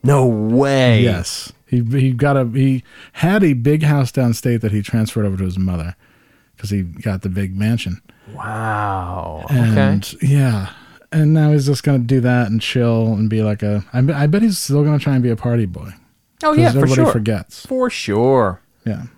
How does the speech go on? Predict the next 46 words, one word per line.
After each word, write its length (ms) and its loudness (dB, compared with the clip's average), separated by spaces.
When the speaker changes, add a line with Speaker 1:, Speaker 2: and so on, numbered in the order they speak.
Speaker 1:
He'll 160 0
get 240 -4
some 180 0
fucking 360 -2
bad 360 -4
show 320 -4
on 120 -4
C 180 -8
N 80 -4
B 100 -6
C 300 -10
in 100 -6
five 320 -4
years. 160 -2
Actually, 360 -2
this 140 0
was 120 -6
a 40 -6
pretty 280 -8
bad 320 -6
<laughs> 0 -
fucking, 480 -2
this 160 4
is 20 -2
a 40 2
Speaker 2:
Yeah. 100 -2
Speaker 1:
pretty 180 -2
bad 220 0
one. 140 -2
Maybe 220 0
not. 280 -4
Speaker 2:
It's 80 -16
a 60 0
bad 200 -10
one. 120 -6
He's 120 0
trying 200 0
to 80 0
fight. 240 -2
I 20 2
mean, 220 4
th-, 160 0
it's 240 0
a 100 0
classic, 500 0
like, 420 -2